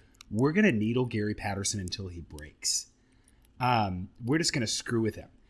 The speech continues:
So, like, he was talking about the, the S M U take a step back tweet,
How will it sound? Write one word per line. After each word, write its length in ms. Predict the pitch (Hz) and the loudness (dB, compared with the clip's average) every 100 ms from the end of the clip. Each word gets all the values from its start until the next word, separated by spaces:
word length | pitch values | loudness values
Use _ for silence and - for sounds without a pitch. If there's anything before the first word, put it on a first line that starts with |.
| - | -6
So, 140 | - | 2
like, 120 | 156 - | 2 4
he 200 | 208 247 | 4 6
was 120 | - | 4
talking 300 | 156 139 135 | 4 4 2
about 360 | 117 110 110 113 | 4 2 2 0
the, 240 | 107 107 | -2 -2
the 240 | 113 110 120 | -2 0 0
S 180 | - 131 | 0 2
M 60 | |
U 180 | 123 131 | 2 0
take 240 | 127 131 - | 0 -2 -2
a 20 | |
step 240 | - 120 - | 0 0 2
back 240 | 101 - | -4 -2
tweet, 340 | - 170 175 | 0 -2 -2